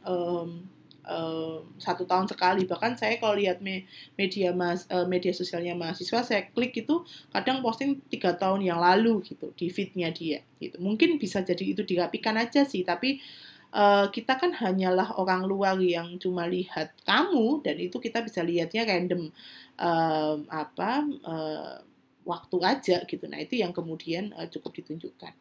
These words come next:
Em, ada beberapa mahasiswa yang, em, you're very interested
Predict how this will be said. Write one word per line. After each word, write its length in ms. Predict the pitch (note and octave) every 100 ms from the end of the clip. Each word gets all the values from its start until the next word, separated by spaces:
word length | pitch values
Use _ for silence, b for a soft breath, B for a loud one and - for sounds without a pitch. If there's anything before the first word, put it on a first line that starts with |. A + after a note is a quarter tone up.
| _ B B B B B B -
Em, 480 | A#3 C4 C4 C4+ C4
ada 180 | B3+ D4 F4
beberapa 400 | C4 G3+ F3+ F#3+
mahasiswa 800 | G3 G#3 F3 F#3 F#3 - A#3+ C#4
yang, 640 | A#3 G3+ F3 E3 A#3+ F#4 - B B B B B
em, 720 | - A3 G#3+ A3 G#3+ G#3+ A3 - _ _ _
you're 400 | A#3 C#4 D#4+ E4 D#4+
very 480 | - C4 B3+ C4 C4
interested 720 | C4 C4+ C4 C4+ C4 - C4+